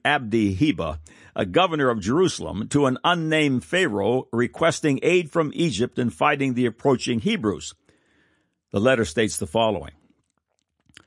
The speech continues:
"Why do you not hear my call for help? All the governors are lost. The king, my lord, does not have a single governor remaining. Let the king send troops and archers, or the king will have no lands left.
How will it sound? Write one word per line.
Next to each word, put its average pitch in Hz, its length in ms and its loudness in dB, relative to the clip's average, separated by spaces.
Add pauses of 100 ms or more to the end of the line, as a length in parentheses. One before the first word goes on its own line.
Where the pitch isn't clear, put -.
(220)
"Why 170 280 2
do 165 160 2
you 160 200 2
not 151 240 2
hear 143 260 2
my 123 220 0
call 127 320 0
for 107 180 -2
help? 135 400 -2 (400)
All 156 260 4
the 135 140 0
governors 127 580 0
are 117 120 2
lost. 104 520 -4 (200)
The 127 100 0
king, 196 340 0
my 107 180 2
lord, 110 360 0
does 127 180 0
not 160 220 4
have 156 220 2
a 135 80 2
single 185 460 2
governor 160 500 0
remaining. 165 640 -2 (480)
Let 202 240 0
the 175 100 0
king 190 360 0
send 160 400 -2
troops - 460 0
and 127 160 0 (120)
archers, - 580 -4 (260)
or 151 200 4
the 131 100 0
king 226 400 -2
will 120 140 2
have 127 260 2
no 131 180 2
lands 110 460 -2
left. - 440 -4